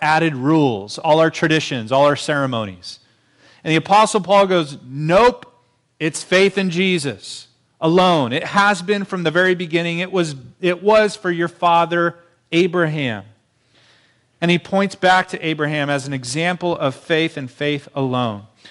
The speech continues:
But look at what he says in this chapter about the promises in the Abrahamic covenant,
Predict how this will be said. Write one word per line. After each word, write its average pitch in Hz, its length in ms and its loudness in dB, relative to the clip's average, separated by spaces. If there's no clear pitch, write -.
But 165 100 4
look 190 200 2
at 254 100 0
what 247 120 2
he 233 80 2
says 190 340 0
in 180 100 -2
this 185 140 -4
chapter 165 680 0
about 151 300 2
the 156 80 -4
promises 147 1120 -2
in 202 320 -2
the 196 200 -4
Abrahamic 165 840 -2
covenant, 190 420 0